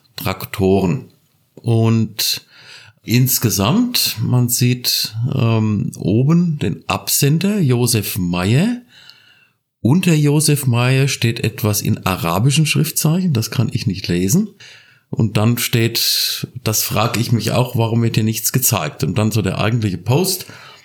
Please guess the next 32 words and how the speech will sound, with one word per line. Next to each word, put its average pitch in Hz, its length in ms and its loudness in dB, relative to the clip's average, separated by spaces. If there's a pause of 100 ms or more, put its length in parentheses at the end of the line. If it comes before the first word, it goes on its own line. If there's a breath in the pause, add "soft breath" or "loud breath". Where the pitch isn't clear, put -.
(280 loud breath)
ich - 120 -18
lese 107 240 0
ihn 107 40 0
mal 98 120 0
vor. 135 420 0 (380 loud breath)
In 104 260 0
Holland 143 340 2
möchte 127 300 2
die 123 120 2
Regierung 135 840 0
wegen 127 300 0
des 127 220 0
Klimaproblems 123 1000 0
fünfzig - 640 -2
Prozent 120 540 0
der 107 80 0
Bauern 107 500 0
die - 220 -6
Arbeit 98 400 -2
wegnehmen. 82 500 -2 (560 loud breath)
Die - 80 0
Bauern 127 380 2
demonstrieren 120 720 2
schon 110 200 0
zwei 95 360 0
Wochen 127 300 4
mit 107 160 0
zweitausendfünfhundert 110 1200 0
Traktoren 139 640 2
und - 160 -2
blockieren 107 480 0
Regierungsviertel 127 1120 0